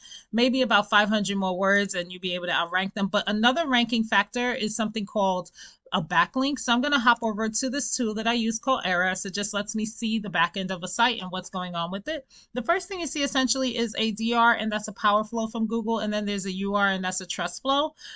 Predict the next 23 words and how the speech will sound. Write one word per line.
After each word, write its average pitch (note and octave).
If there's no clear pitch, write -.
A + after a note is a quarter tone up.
Both C4
of F#4+
these D#4+
numbers A#3+
are G#3
increased A#3+
by -
something G3
called F3+
a E3+
backlink. G3+
And A#3
all F4
a F#4+
backlink A#3+
simply A#3
is, G3+
is F#3+
where G3
you G3+
have F#3+
another A#3+
website A3+